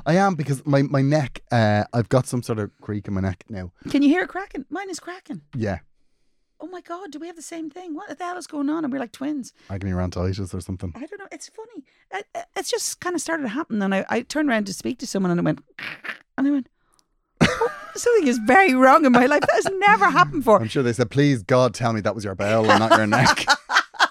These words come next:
Speaker 1: I, I have to get, I have to go now and get sorted 'cause I'm st-, I'm back in the gym now, Niamh. <gasps> It has to happen. Enough is enough.
Speaker 2: Oh, God.
Speaker 1: I, I, when I went to Edinburgh, right,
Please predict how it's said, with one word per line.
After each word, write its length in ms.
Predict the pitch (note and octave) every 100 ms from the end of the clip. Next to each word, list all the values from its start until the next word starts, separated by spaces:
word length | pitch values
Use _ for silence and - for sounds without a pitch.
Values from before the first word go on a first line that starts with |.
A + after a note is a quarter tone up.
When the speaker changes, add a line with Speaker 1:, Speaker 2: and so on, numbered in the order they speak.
| - G#4+ - - G#4 - _ F#4+ _ _ - - _ -
Speaker 1:
I, 120 | D#3 C#3 -
I 100 | D3
have 100 | C#3+
to 60 | -
get, 180 | C3+
I 80 | B2+
have 120 | B2 G#2+
to 60 |
go 220 | - G2
now 80 | F#2
and 100 | F2+
get 140 | F2+ F2+
sorted 280 | F#2 F#2+ G2
'cause 120 | F2+
I'm 120 | F2+
st-, 140 | -
I'm 60 | G2+
back 200 | F2+ F2+
in 60 | F#2
the 60 |
gym 240 | E2+ F#2 F2+
now, 100 | F2
Niamh. 340 | E2 E2+ - -
<gasps> 320 | - - - _ _
It 40 | -
has 280 | - F#3+ -
to 80 | D#2
happen. 380 | F2 - D#2 - _
Enough 320 | G#2+ F#2+ F#2
is 100 | G2
enough. 200 | F#2 F2
Speaker 2:
Oh, 260 | E3+ E3+ D#3
God. 240 | - D3 D#3
Speaker 1:
I, 280 | C3 B2+ D3 - -
I, 80 | A#2+
when 160 | A2+
I 40 | A#2+
went 160 | D#3
to 120 | -
Edinburgh, 300 | G#2+ F2 D2
right, 220 | C#2+ F2+